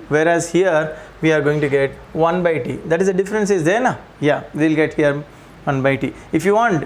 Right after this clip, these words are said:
if you just for a minute, just you differentiate dy by dx, partial differentiation, minus two A T divided by two A, cut it off. This is tangent. If it is tangent, what is the normal? One by T. Yeah, I did it the same.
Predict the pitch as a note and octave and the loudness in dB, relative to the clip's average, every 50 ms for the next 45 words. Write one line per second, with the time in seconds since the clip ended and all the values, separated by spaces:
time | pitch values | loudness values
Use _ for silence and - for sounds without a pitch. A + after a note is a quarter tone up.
0 | - - D#3 - F#3 E3+ D3 C3 F3+ G3+ G3 - - - - - - F3 E3+ D#3 | -2 -4 -4 0 0 -2 0 0 0 -2 -2 -6 -10 -12 -10 -2 -2 0 0 2
1 | D#3+ F3 F#3 E3+ D3+ C3 D3 - - F#3 - F3 F3+ - - F3+ D3+ C#3 D#3 D3+ | 2 2 2 2 0 -2 -4 -12 -10 -4 -4 -4 -2 0 -2 0 0 2 0 0
2 | - F3+ F3+ D#3+ - E3+ C#3+ B2+ A#2+ C#3+ D3+ D#3 D#3+ D#3+ D3+ D#3+ D3+ D3 D3 C3+ | 0 -2 -2 0 0 0 0 0 0 0 0 2 2 2 2 0 0 0 0 -2
3 | - - - E3 E3+ E3+ - F3 F3 D#3+ E3+ D#3+ D#3 C#3+ B2 - C#3 A2 F#2 - | -2 0 -2 -2 -2 0 0 0 0 0 -2 -4 -4 -4 -6 -6 -8 -8 -8 -12
4 | - - - - - - - D3 D3+ D#3+ E3 E3+ D#3+ E3 - E3+ E3 D#3+ D#3+ D#3+ | -16 -20 -20 -20 -16 -8 -2 0 2 2 2 0 0 0 0 2 2 4 2 2
5 | D#3 D#3+ D#3+ D#3 D#3 D#3 D#3 D#3 D#3 D#3 D#3 D#3 C#3+ C#3 D#3 D3+ C#3+ D3 E3 D#3+ | 2 2 2 2 2 2 2 0 2 0 0 -2 0 0 0 0 2 2 2 2
6 | D#3 D3 C3+ B2+ - D3+ D#3+ D#3+ F3 E3 D#3 C3+ A#2+ - - D#3 D#3 F3+ D#3+ E3 | 4 2 2 0 0 -2 0 0 0 0 0 -2 -2 -4 -4 -4 -2 -2 -2 -2
7 | - F#3+ G3+ G#3+ G#3 E3+ C#3 B2+ - - - - - - - - - - F#3+ F#3 | 0 -2 0 0 0 0 -2 -2 -6 -14 -18 -20 -20 -20 -20 -16 -6 -4 -2 0
8 | G3+ G3+ F#3+ G3+ A#3 A3+ A#3 B3+ B3 A3+ A#3 B3+ B3+ - G3 G3+ A#3 G#3+ A3+ A3 | 0 -2 0 -2 -2 0 0 0 0 0 0 0 2 0 0 0 2 0 0 0
9 | A3 A3 A3 A3 A3 A3+ A3+ A3+ A3 A3 A3+ A3+ - - - - A3+ B3 A3+ G3+ | 2 0 2 2 2 2 2 2 0 0 -2 -4 -10 -10 -4 -2 -2 0 0 -2
10 | D#3+ C3 - - - - - - - - - - - - C#3 C#3 D3 D3+ D#3 D3 | -2 -2 -6 -10 -14 -14 -20 -20 -20 -20 -20 -20 -12 -8 -4 -2 0 0 2 2
11 | D#3+ D#3+ F3+ F3 E3 F#3+ F#3+ G3 A3+ B3 C4+ D#4+ | 2 2 0 0 0 0 0 0 0 -2 -2 -8